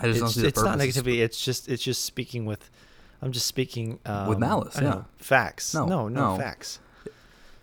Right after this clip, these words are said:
Speaker 2: Speaking, speaking truthful things.
Speaker 1: Well, you might be telling the truth, but there's still some venom and some malice behind that,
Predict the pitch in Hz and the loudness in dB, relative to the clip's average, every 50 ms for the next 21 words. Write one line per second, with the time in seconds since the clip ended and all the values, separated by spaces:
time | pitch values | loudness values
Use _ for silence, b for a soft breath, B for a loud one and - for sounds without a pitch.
0 | B - - - 139 120 - 117 107 101 - - - - 131 117 - 113 104 - | B -16 -8 -6 -6 -4 -4 -6 -6 -6 -8 -12 -8 -6 -6 -4 -4 -6 -6 -4
1 | - 131 123 117 - - 113 101 - - 139 120 87 85 - - - - - - | -4 -2 -4 -4 -4 -8 -10 -8 -6 -4 -4 -4 -6 -8 -12 -16 -18 -20 -16 -6
2 | - 202 202 131 127 123 123 123 110 98 - 87 90 - - 104 98 87 76 85 | 0 2 4 4 4 4 4 2 0 0 -2 -4 -6 -4 -4 -4 -4 -4 -6 -8
3 | - - - - - 131 139 - - - - - 90 90 - 95 92 - - - | -10 -12 -10 -4 -2 -2 -2 -2 -2 -6 -6 -8 -8 -8 -6 -8 -8 -8 -10 -6
4 | - - 101 87 78 - B B B B B B - - - 95 90 87 87 87 | -4 -2 -2 -2 -2 -6 B B B B B B -16 -10 -6 -6 -6 -6 -6 -6
5 | 85 95 104 104 101 92 90 90 87 - 92 90 90 90 95 104 98 90 - - | -2 -2 0 0 0 -2 -2 -4 -6 -6 -4 -4 -2 -2 0 0 -2 -4 -4 -8
6 | 90 92 87 87 87 85 | -8 -8 -6 -6 -6 -8